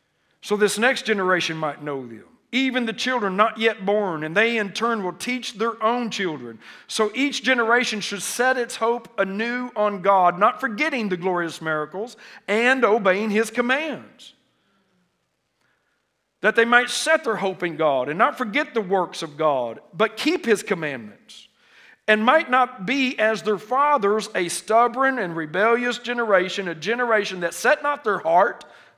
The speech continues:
aright, whose spirit was not steadfast with God. You see that? Then they will not be like their ancestors, stubborn, rebellious, unfaithful, refusing to give their hearts completely over to God.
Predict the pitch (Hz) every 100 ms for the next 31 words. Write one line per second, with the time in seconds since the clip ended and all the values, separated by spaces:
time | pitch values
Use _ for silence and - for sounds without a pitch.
0 | - 233 190 175 202 247 - - 240 233
1 | - - - 294 233 233 - - - 156
2 | 185 196 196 - - 226 240 185 - 214
3 | 214 214 185 202 202 180 170 135 98 -
4 | - _ _ _ _ _ _ _ _ _
5 | _ _ _ _ _ - 139 196 170 202
6 | 196 - - _ _ _ _ _ _ _
7 | _ _ _ _ _ _ 160 170 202 190
8 | 202 214 190 175 165 165 165 165 151 151
9 | 139 131 - - 175 175 190 196 160 151
10 | 170 180 185 151 139 - 180 185 190 151
11 | 127 185 196 151 143 131 175 160 143 123
12 | - 147 131 - 139 120 160 156 127 135
13 | 117 117 117 98 80